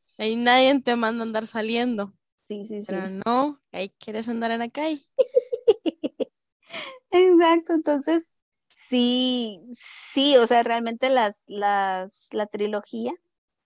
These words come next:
Speaker 2: pues, lograba ten-, claro que en la trilogía, o sea,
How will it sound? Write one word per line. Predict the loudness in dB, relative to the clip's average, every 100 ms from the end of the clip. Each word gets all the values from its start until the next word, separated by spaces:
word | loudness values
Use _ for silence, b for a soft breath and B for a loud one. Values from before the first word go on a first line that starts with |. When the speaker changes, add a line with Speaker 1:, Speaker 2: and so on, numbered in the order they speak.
| _ _ -4
Speaker 2:
pues, | -2 -2 -2
lograba | -2 0 2 2 0
ten-, | -2 -18 -20 _ _ 2
claro | 4 6
que | 2
en | -2
la | -2
trilogía, | 0 0 -2 -4 -2 -2
o |
sea, | 0 0 0